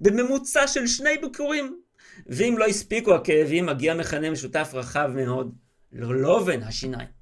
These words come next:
מי שפעם רצה להלבין שיניים, הבין שהשיניים שלו לא לבנות, מכל מיני סיבות, תורשתיות והתנהגותיות,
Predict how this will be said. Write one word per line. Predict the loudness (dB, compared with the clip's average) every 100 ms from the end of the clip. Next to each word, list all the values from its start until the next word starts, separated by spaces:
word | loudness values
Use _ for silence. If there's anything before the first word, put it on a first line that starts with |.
| -20 _ -20 -20 -8
מי | -2 2
שפעם | 2 2 2 4
רצה | 0 2 4
להלבין | 4 4 2 0
שיניים, | 0 -2 0 0 0
הבין | -2 -4
שהשיניים | -2 -4 -4 -4 -4 -4
שלו | -6 -6
לא | -4 -2
לבנות, | -2 -4 -6 -8 -12
מכל | -14 -6 -6 -6
מיני | -8
סיבות, | -8 -4 -4 -6 -10 _ _ -16
תורשתיות | -8 -8 -8 -8 0 2 2 -2
והתנהגותיות, | -10 -10 -10 -8 -8 -6 -4 -2 -2 -6